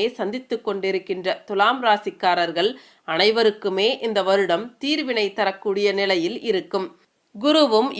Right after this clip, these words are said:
யோகத்தை தரக்கூடிய ஏழாம் இடத்தில் இருந்து ராசியை பார்ப்பது அனைத்தையும் நிறைவாக கொடுக்கக்கூடிய அமைப்பு. அதை போலவே ராஜயோகாதிபதி சனியும் ஐந்தாம் இடத்தில் இருந்து அதிர்ஷ்டத்தை தரப்போகின்றார்.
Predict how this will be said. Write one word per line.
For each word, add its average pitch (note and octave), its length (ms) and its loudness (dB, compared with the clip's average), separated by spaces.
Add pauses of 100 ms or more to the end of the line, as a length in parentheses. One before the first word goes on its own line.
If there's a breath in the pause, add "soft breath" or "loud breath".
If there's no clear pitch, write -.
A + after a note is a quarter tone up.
யோகத்தை C#4 440 4 (140)
தரக்கூடிய A#3 500 2 (260)
ஏழாம் C4+ 360 4
இடத்தில் G#3 360 2 (140)
இருந்து G3 340 2 (240)
ராசியை B3+ 500 2 (160)
பார்ப்பது G3+ 460 4 (300)
அனைத்தையும் B3 640 4 (160)
நிறைவாக B3 640 6
கொடுக்கக்கூடிய A#3 680 0 (200)
அமைப்பு. F#3 380 0 (480 soft breath)
அதை G#3 180 6 (160)
போலவே G#3+ 440 6 (180)
ராஜயோகாதிபதி G#3+ 1080 6 (180)
சனியும் G#3 500 2 (240)
ஐந்தாம் C4 400 2
இடத்தில் G#3+ 480 0
இருந்து G3+ 360 2 (440 loud breath)
அதிர்ஷ்டத்தை G#3+ 580 -2 (140)
தரப்போகின்றார். G3+ 920 4